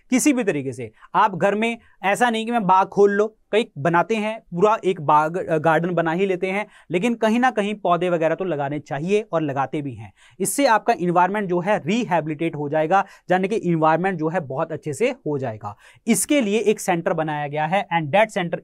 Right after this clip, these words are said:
in the प्रयागराज। आंसर इसमें क्या बनेगा? B is the correct answer। प्रयागराज में बनाया गया है, आंसर नंबर बी।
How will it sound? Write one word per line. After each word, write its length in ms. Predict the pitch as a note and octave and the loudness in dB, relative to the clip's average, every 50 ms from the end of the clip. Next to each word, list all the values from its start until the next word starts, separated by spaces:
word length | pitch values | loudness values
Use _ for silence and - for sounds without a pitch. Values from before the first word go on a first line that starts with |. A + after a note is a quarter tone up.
| C#3+ | -10
in 100 | D3 C#3+ | -10 -4
the 160 | C#3+ F3+ A3+ B3 - - _ _ _ | 0 0 0 0 -2 -6 _ _ _
प्रयागराज। 760 | - F3+ E3+ E3 D3+ C3 A#2 G#2+ - - - - - - - _ - | -2 0 2 2 0 0 -2 -6 -12 -14 -16 -18 -20 -20 -20 _ -8
आंसर 200 | D#3+ E3 - F#3 | -6 -4 -4 -4
इसमें 220 | E3+ D3+ - F3 | -4 -6 -6 -6
क्या 160 | D#3+ E3+ D#3+ D3+ | -2 -2 -2 -2
बनेगा? 360 | D3 D3 D3+ D#3 A3 C4 C#4 C4+ _ - - - C3 | -2 -4 -4 -4 -2 -2 -4 -4 _ -20 -20 -16 -10
B 80 | B2 F3 F3+ - - E3 | -8 -6 -6 -6 -8 -8
is 80 | E3+ | -8
the 200 | D3 C#3 G#3 A3 | -4 -2 -2 0
correct 260 | A3 - C#3 B2+ A#2+ - | 0 -2 -6 -6 -8 -8
answer। 220 | C3 B2 A#2 - | -10 -10 -10 -10
प्रयागराज 640 | A#2+ G#2+ - D#3 F3 F#3+ G3+ G3+ G3+ F#3+ F3 D#3 D3+ | -12 -8 -4 0 2 2 2 2 2 0 0 0 -2
में 120 | F3+ F#3+ | -6 -6
बनाया 300 | D3 C#3+ C#3 C3+ B2+ B2 | -6 -6 -6 -6 -8 -8
गया 180 | A2 G2 G#2 F#2+ | -10 -12 -16 -16
है, 260 | G2 - - - - _ _ _ _ - | -18 -18 -20 -20 -20 _ _ _ _ -8
आंसर 200 | D#3+ E3+ - F3+ | -6 -4 -4 -4
नंबर 200 | F3 E3+ F3+ F#3+ | -2 -2 -2 -2
बी। 300 | C#3+ A#2 C3 G#2 - | -2 -6 -12 -14 -14